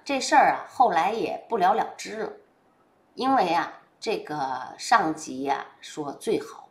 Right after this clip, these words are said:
不要报告了。可是女兵们呢，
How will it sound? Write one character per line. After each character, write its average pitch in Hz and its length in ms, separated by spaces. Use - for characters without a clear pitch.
不 - 80
要 - 360
报 - 180
告 - 80
了。 - 120
可 170 140
是 302 180
女 185 220
兵 262 220
们 247 220
呢， 92 140